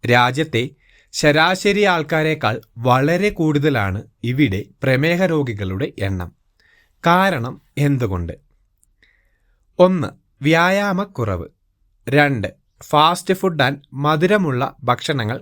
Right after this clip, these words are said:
കൂടുതലായി കഴിക്കുന്നത് കൊണ്ട്. മൂന്ന്, അതിലും പ്രധാനമായ ഒരു കാര്യം മാനസിക സമ്മർദ്ദം. എങ്കിലും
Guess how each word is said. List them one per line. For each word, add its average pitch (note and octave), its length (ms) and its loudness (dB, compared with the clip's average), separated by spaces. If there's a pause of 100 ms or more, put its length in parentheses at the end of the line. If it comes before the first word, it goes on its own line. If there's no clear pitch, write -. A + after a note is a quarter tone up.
കൂടുതലായി E3 680 0
കഴിക്കുന്നത് E3 480 0
കൊണ്ട്. F2+ 260 -8 (920)
മൂന്ന്, E3 320 2 (520)
അതിലും F3+ 520 0 (120)
പ്രധാനമായ F#3+ 720 2
ഒരു C3 240 -2
കാര്യം A2 420 -4 (220)
മാനസിക D3 640 0 (100)
സമ്മർദ്ദം. G#2 600 -4 (1120)
എങ്കിലും F#3+ 580 2